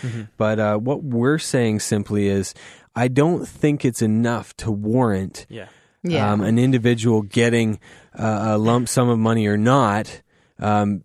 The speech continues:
Speaker 2: because it might, it's not gonna be a, a proper portrayal of their, you know, activity levels
Speaker 3: Yeah.
Speaker 2: and their limitations.
Speaker 1: Mm-hmm.
Speaker 2: Um,
Speaker 3: Yeah,
Speaker 2: the other,
Speaker 3: absolutely.
Speaker 2: the other two points that we had, oh, and it's, it's worth noting, the Consumer Reports also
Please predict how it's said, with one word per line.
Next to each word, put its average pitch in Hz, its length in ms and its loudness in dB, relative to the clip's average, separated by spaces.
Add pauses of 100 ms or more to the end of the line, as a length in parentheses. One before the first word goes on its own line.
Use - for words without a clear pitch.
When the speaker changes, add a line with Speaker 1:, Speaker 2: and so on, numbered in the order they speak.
(400)
Speaker 2:
because 131 380 0
it 104 160 -2
might, 123 360 2
it's 120 280 0
not 120 320 2
gonna 120 180 2
be 107 220 2
a, 107 120 2 (140)
a 101 60 -4
proper 104 340 -2
portrayal 104 680 0
of 101 440 -2 (140)
their, 101 240 2 (440)
you 110 240 -2
know, 101 200 2
activity 160 500 0
levels 95 300 0
Speaker 3:
Yeah. 101 80 2
Speaker 2:
and 101 120 0
their 101 180 2
limitations. 107 840 -2
Speaker 1:
Mm-hmm. 117 240 -10 (160)
Speaker 2:
Um, 117 260 2
Speaker 3:
Yeah, 113 40 0
Speaker 2:
the 123 140 2
other, 170 160 4
Speaker 3:
absolutely. 147 260 -4
Speaker 2:
the 127 100 2
other 151 160 2
two 147 220 -6
points 131 340 -4
that 110 80 -8
we 98 140 -6
had, 110 360 -4
oh, 143 220 2
and 120 140 2
it's, 120 180 -2
it's 120 220 -2
worth 151 200 0
noting, 120 520 0 (280)
the 110 280 -4
Consumer 139 500 2
Reports 120 480 0
also 113 560 0